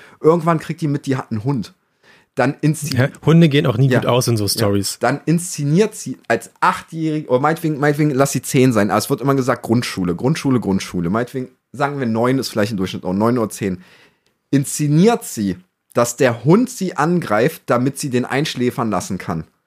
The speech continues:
Speaker 1: Welches Grundschulmädchen denkt sich bei einem fetten Schäferhund, ja, ich provoziere den, dass der mich beißt? Das ist eine gute
Speaker 2: Das,
Speaker 1: Idee.
Speaker 2: das klingt wie eine Szene aus Monster.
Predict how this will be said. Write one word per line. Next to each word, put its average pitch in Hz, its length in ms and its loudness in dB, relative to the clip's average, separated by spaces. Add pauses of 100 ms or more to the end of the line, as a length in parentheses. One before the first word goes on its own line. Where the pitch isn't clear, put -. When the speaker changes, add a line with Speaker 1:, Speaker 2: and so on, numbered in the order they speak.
(340)
Speaker 1:
Welches 185 520 0
Grundschulmädchen 151 1040 2
denkt 143 260 2
sich - 220 -8
bei 127 100 0
einem 127 200 2
fetten 165 340 -2
Schäferhund, 170 800 2 (260)
ja, 151 180 2
ich - 140 -4
provoziere 151 520 2
den, 170 140 2
dass 147 220 2
der 135 80 2
mich 117 240 -4
beißt? - 540 -2 (680)
Das - 200 0
ist 175 140 -2
eine 165 100 6
gute 151 260 2
Speaker 2:
Das, - 80 4
Speaker 1:
Idee. 113 160 2
Speaker 2:
das 104 100 4
klingt 147 200 4
wie 139 40 4
eine 135 140 4
Szene 135 300 2
aus 120 180 -2
Monster. 107 500 0